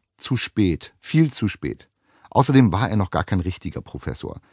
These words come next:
Er klappte sein Buch zu, stand auf und ging hinüber zur Tür, um zu sehen, wo genau der fordernd ausgestreckte Finger der Frau hinzeigte.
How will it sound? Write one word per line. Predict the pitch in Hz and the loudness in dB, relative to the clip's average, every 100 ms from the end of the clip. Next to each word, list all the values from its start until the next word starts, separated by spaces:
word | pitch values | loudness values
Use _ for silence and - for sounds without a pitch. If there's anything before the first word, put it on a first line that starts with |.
| _ - - | _ -20 -10
Er | 117 | -4
klappte | - 135 - | 0 0 2
sein | 107 101 | 2 2
Buch | 87 113 - | 2 -2 -6
zu, | - 139 151 | -6 -4 -2
stand | - 98 95 - | -2 0 0 0
auf | 92 110 - | 0 0 -2
und | 110 98 | -4 0
ging | 104 | 2
hinüber | 92 92 90 95 | 2 2 0 -2
zur | - 92 | -2 -6
Tür, | - 110 110 131 | -4 0 0 0
um | - 98 | -2 -4
zu | - 101 | 0 0
sehen, | 85 110 120 - | 4 4 4 2
wo | 92 131 | 0 0
genau | 127 95 85 87 | 2 2 2 0
der | 107 87 | -2 -4
fordernd | - 95 101 104 - | -2 -2 0 -2 -2
ausgestreckte | 95 - 107 - 95 - | -4 -2 -6 -4 -6 -6
Finger | 82 92 87 87 | -6 -2 0 0
der | - | -4
Frau | - 78 95 | -2 0 2
hinzeigte. | 98 - - - - - | 0 0 -6 -8 -12 -14